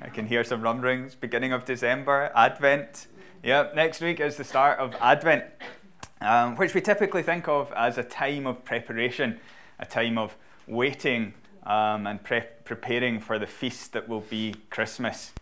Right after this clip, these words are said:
Um, I've got to say, I, I do, I do enjoy Christmas, and, and I love the preparations for it. I think I've been, uh, going on at my wife and saying, "Can we put our tree up yet? Can we put our tree up yet?" But she's American, so, uh, it's typical to wait till after Thanksgiving, so I'm hoping next weekend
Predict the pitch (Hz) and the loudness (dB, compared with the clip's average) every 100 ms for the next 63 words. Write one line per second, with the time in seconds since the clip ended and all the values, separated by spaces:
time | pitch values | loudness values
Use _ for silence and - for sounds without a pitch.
0 | - - - - - 113 117 117 117 - | -20 -20 -20 -12 0 4 4 2 -2 -8
1 | - - 113 143 160 - - 139 143 123 | -16 -16 -10 -4 -6 -6 -2 2 6 6
2 | 104 107 117 139 139 139 92 113 135 127 | 4 -2 -4 -2 -2 -2 -4 -6 -4 -4
3 | 113 117 127 - 127 - 110 - 110 107 | 0 2 2 0 -2 -2 -8 -4 -6 -6
4 | 101 113 120 127 135 - 123 120 110 123 | -4 2 2 2 0 2 2 2 0 0
5 | 143 - 131 117 98 120 117 131 - 117 | -4 0 2 4 2 -2 -2 -4 -2 -4
6 | 117 - - - 107 107 85 - 117 117 | -4 -12 -20 -6 0 2 0 -2 0 0
7 | 113 113 117 113 104 107 113 120 113 123 | 2 2 2 -2 0 0 0 -2 -4 -4
8 | 107 120 113 139 120 - 135 131 - 117 | -4 -4 -6 -4 -6 -4 -4 -4 -2 -4
9 | - - 113 113 135 - - 143 131 127 | -4 -8 -10 -6 -6 -6 -8 -4 -2 -2
10 | 123 - - - 135 190 185 147 160 165 | -4 -6 -12 -6 -2 2 4 6 6 4
11 | 170 165 151 135 131 110 127 123 113 117 | 0 0 4 6 8 8 8 8 6 0
12 | - 131 139 - 123 117 117 120 117 113 | -2 -2 -2 -4 -4 0 0 0 4 4
13 | - 127 107 - - 120 117 - - 120 | 4 0 0 -4 2 4 4 0 0 0
14 | 120 - 117 107 - 131 147 120 113 123 | 0 -2 -4 -4 -8 -8 -4 -2 -2 -4
15 | - 120 113 107 127 127 - | -8 -8 -2 0 0 -2 -8